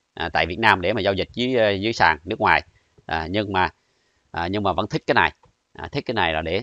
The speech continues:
à, có thể nó biến chúng ta, à, từ một người đã tự do tài, thời gian, tài chính, tài chính rồi mà tương lai lại tự do thời gian tài chính hơn nữa. À, nó, nó quá tuyệt vời. Với số tiền đầu tư không lớn lắm. Anh chị có thể bỏ khoảng cỡ mười lăm triệu đến ba mươi triệu, gom khoảng cỡ ba đến năm ngàn Ripple.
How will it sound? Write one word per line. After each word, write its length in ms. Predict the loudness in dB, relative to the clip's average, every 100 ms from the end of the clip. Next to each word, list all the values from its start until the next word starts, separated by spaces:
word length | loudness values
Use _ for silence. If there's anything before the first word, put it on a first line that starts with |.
| -6
à, 280 | -6 -4 -2
có 80 | -4
thể 240 | -2 -4
nó 140 | -2 -2
biến 240 | -2 -4 -4
chúng 120 | 4
ta, 240 | 4 4 0
à, 220 | -6 -4
từ 240 | 0 0
một 200 | 0 -4
người 240 | -2 -4 -6 _ _ _ _ -4
đã 100 | -2 0
tự 80 | 2
do 200 | 4 4
tài, 180 | 2
thời 200 | 0 0 4
gian, 220 | 4 4
tài 120 | 0
chính, 160 | -2 -2 -2
tài 140 | -2
chính 220 | -2 -2
rồi 220 | 0 2
mà 100 | 0
tương 180 | 0 2
lai 140 | 4 4
lại 120 | 2
tự 140 | -2
do 180 | 0 0
thời 120 | 0
gian 160 | -2 -2
tài 80 | -2
chính 160 | -2
hơn 200 | 2 2
nữa. 160 | 2 -2 -2 -14
À, 80 | -10
nó, 80 |
nó 80 | -6
quá 140 | 0 0
tuyệt 120 | 0
vời. 200 | -2 -2 -2
Với 160 | -4 -2
số 120 | -2
tiền 200 | -2 -2
đầu 100 | -2
tư 140 | -2
không 220 | 2 4 8
lớn 160 | 8
lắm. 140 | 8 2 _ _ _ _ _ _ _ _ _
Anh 120 | -4 -2
chị 140 | -2
có 80 | -4
thể 120 | -2
bỏ 180 | 2 2
khoảng 220 | 2 -2
cỡ 120 | -2 -4
mười 180 | -2
lăm 260 | 4 4 4
triệu 220 | -2 -4
đến 140 | 0 4
ba 120 | 4
mươi 80 | 4 -8
triệu, 260 | -6 -6 -4
gom 280 | 2 2 2 _ _ _ _
khoảng 200 | -6 -2
cỡ 140 | 0
ba 240 | 6 8 8
đến 120 | 4
năm 140 | -2
ngàn 200 | 0 0
Ripple. 360 | -2 -2 2